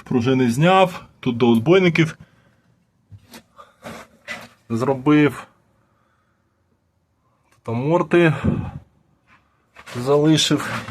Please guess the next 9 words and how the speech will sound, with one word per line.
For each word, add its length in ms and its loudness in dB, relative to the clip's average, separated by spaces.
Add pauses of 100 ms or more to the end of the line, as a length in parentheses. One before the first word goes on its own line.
І 40 -4
дивлюсь 460 0
зараз, 540 2 (280)
чи 160 0
є 160 4
зазор 400 2
між 280 -4 (600)
там 200 -2
трубою 560 2